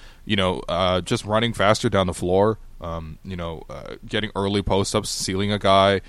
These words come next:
um, you know, again, i-, maybe, uh, it's gonna be difficult, you know, in half court, but if you run down the floor early and you can get, like, a Pascal Siakam on you, or you can get Danny Green on you or whatever,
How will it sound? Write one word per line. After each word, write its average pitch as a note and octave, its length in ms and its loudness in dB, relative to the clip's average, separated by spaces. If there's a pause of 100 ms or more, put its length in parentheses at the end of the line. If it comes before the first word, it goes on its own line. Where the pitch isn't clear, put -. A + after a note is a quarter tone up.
(340)
um, D#2+ 460 -12
you F#2 100 -10
know, E2+ 140 -8
again, F2+ 420 -4 (320)
i-, - 220 -6
maybe, A2 600 2 (300)
uh, - 100 -14 (260)
it's - 180 -12
gonna A#2 100 -10
be A2 60 -4
difficult, A2 520 -2
you G2 80 -8
know, F2+ 200 -6
in G2 100 -6
half G2 240 0
court, G#2+ 400 2
but G2+ 160 4
if G2 120 -2
you A2 100 0
run G#2+ 200 2
down A2 120 2
the G2+ 80 0
floor G#2 300 0
early A2 380 4
and F#2 120 -4
you F#2 80 -2
can F#2 140 -8
get, G#2 280 2
like, F2+ 140 -4
a F#2 60 -2
Pascal F#2 460 2
Siakam F2 420 -2
on E2+ 180 -2
you, E2 160 -4
or E2+ 120 -4
you F2 120 -10
can F2+ 120 -12
get - 340 -2
Danny F#2+ 220 -2
Green G2 240 -2
on F2 180 -2
you E2+ 100 -4
or - 20 -2
whatever, F2 380 -2